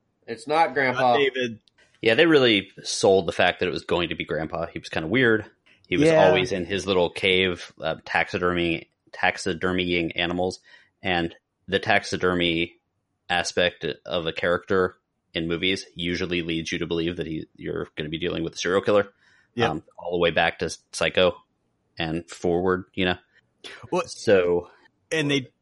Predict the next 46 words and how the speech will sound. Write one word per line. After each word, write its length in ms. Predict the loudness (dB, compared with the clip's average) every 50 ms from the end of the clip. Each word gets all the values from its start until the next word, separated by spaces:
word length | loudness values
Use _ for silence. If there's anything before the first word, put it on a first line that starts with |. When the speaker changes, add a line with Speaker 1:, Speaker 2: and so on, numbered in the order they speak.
| _ _ _ -8 -2 0 0
Speaker 3:
they 40 | 0
Speaker 2:
tried 260 | 0 2 4 6 8 8
Speaker 3:
did 40 | 8
it 60 | 8
on 100 | 6 2
purpose. 400 | 0 -6 -6 -6 -8 -10 -10 -14 -16 -20 _ _ _ 0
Speaker 2:
Mm-hmm. 340 | 2 4 6 6 4 2 0 _ _ _ _ 0
They 160 | 2 2 2
tried 400 | 2 2 2 2 4 4 2 0
early 340 | 0 -2 0 2 2 2 2
in 80 | 2 0
the 60 | 0
movie 460 | -2 -2 -2 -2 -2 -2 -2 -2 -4
to 840 | -6 -8 -8 -8 -6 -6 -6 -6 -6 -8 -8 -8 -8 -10 -10 -10 -12 _ _ _ -20 -20 -20 _ _ _ -8
eliminate 520 | -6 -6 -4 -4 -4 -4 -4 -4 -6 -6 -8
Max, 540 | -6 -4 -2 -2 -4 -6 -8 -12 -12 -14 _ _ _ _ _ _ _ _ -6
you 120 | -4 -2
know, 100 | -2 -2
from 160 | -2 -2 -2
the 80 | -4 -4
situation 720 | -4 -8 -8 -6 -6 -6 -4 -6 -6 -6 -8 -8 -8 -6
where 360 | -4 -2 -2 -2 -2 -2 -4
the 160 | -6 -8 -8 -6
Lost 280 | -4 -4 -6 -6 -8
Boys 180 | -10 -10 -10 -8
come 200 | -8 -6 -6 -6
into 200 | -6 -8 -8 -10
a 40 | -8
shop 340 | -8 -6 -4 -4 -4 -4 -6
and 80 | -8
he 60 | -10 -8
goes, 180 | -8 -10 -8 -8
"I 120 | -8 -8 -8
told 320 | -8 -6 -6 -6 -6 -8
you 120 | -10 -12 -10
guys, 500 | -6 -4 -4 -2 -2 -4 -6 -8 -14 -14
you 200 | -12 -10 -8 -8
know, 100 | -8 -8
not 380 | -10 -8 -6 -6 -8 -8 -10 -12
to, 240 | -12 -12 -12 -12 -14 _ -20 -20 -20 _ _ _ _ -12
to 100 | -12 -12
come 320 | -8 -6 -4 -4 -4 -4
in 80 | -6 -8
here 180 | -8 -8 -8 -8
anymore." 540 | -8 -10 -12 -12 -12 -10 -8 -8 -6 -6 -8
And, 240 | -10 -12 -14 -14 -16